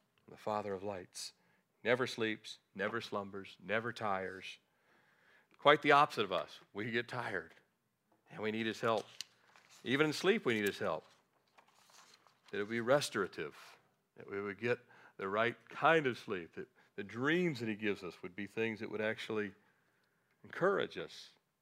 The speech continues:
But he does these things. He'll be our confidence. Let's take a look at the last thing tonight. He wants to be our security. He will be our security. Lastly, we want to look at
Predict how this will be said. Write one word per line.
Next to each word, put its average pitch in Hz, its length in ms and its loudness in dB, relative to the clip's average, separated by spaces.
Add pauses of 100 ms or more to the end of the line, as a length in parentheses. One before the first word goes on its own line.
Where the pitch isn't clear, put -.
(2250)
But 98 80 -6
he 98 40 -8
does 104 220 0
these 90 200 -10
things. - 520 -10 (800)
He'll 98 100 -8
be 104 140 0
our 101 100 4
confidence. - 760 -6 (1600)
Let's - 100 -18
take 101 160 -6
a 98 60 -6
look 95 180 -2
at 90 80 -6
the 95 60 -6
last 92 360 -4
thing 95 200 -4
tonight. 87 320 -6 (1120)
He 98 60 -10
wants 104 240 -4
to 113 80 -10
be 101 140 -6
our 101 100 -2
security. 98 540 -6 (720)
He 90 120 -16
will 113 180 -2
be 104 140 -2
our 87 100 0
security. 78 460 -8 (1700)
Lastly, 107 320 0
we 101 40 -6
want 95 120 0
to 92 60 -2
look 95 220 -2
at 90 200 0